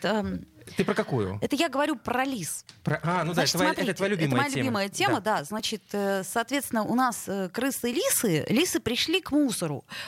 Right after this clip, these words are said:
Speaker 1: Вот, это к-, будьте очень осторожны, потому что лисы, э, они действительно вот вдруг неожиданно появились в центре города, их стали все фотографировать очень мило,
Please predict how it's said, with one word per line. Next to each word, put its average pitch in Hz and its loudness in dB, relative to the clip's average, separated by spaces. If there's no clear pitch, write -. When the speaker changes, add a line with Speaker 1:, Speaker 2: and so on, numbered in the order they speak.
Speaker 1:
Вот, 202 2
это - -10
к-, - -2
будьте 262 0
очень 320 4
осторожны, 302 0
потому 208 -2
что - -2
лисы, 226 0
э, 190 -2
они 202 2
действительно 165 2
вот 175 -2
вдруг 185 0
неожиданно 202 2
появились 196 2
в - -20
центре 185 2
города, 294 2
их 202 -4
стали 180 -2
все - -4
фотографировать 269 -2
очень 233 -2
мило, 190 2